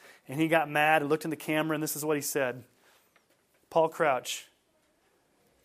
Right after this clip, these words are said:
"God doesn't even draw a distinction between himself and us. You know what else? That's settled in tonight. This hue and cry and controversy that has been spawned by the devil to try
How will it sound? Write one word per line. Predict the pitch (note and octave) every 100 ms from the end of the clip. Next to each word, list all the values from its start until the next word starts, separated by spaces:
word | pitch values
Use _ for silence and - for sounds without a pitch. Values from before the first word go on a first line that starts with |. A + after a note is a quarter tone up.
| C#3+
"God | G3+ A#3+ C4+ G#3
doesn't | A#3+ G#3+
even | A3 G3
draw | D#3+ G#3 A3+
a |
distinction | G3+ E3 A3+ A3+ A3
between | F3+ - G#3+ F#3
himself | A3 G3 A3 G3+ G3+
and | F#3+
us. | G#3 E3+ - - - - _ _ _ _ _ _
You | C#3+ G3
know | A#3+
what | A#3+
else? | A#3+ B3+ C4
That's | A#3 A#3
settled | - B3 D4 G#3
in | F#3
tonight. | - D#3 B2 A2+ - _ _ - _ _ -
This | A3 -
hue | - A3+ B3 B3
and | A3+ F#3
cry | - A3 A#3 A3+
and | F#3
controversy | - G#3+ A3+ G#3+ A3+ A3+
that | G3
has | F3+
been | D3 D#3+
spawned | - - G#3+ A3 A3
by | G3+ G3
the | F3
devil | D#3 G#3 G#3
to | F3
try | - G3+ G#3+